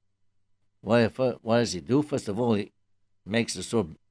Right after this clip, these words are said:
beautiful, you know, renovates it and looks beautiful.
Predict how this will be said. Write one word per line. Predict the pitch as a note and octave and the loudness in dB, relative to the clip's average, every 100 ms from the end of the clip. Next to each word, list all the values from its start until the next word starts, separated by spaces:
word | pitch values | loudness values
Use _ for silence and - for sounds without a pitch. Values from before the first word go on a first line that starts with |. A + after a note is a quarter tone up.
| _ | _
beautiful, | - F3 D#3 A2 F#2+ | 6 8 8 4 -2
you | |
know, | F2+ E2 | -2 0
renovates | G2 D#3+ C#3+ C#3+ B2 - | 4 4 6 4 4 2
it | B2 | 0
and | E2 C#2+ _ _ _ _ _ _ _ _ _ _ | -2 -16 _ _ _ _ _ _ _ _ _ _
looks | A#2 A2 - | -2 -2 0
beautiful. | B2 F3+ D3+ F#2 | 4 6 4 0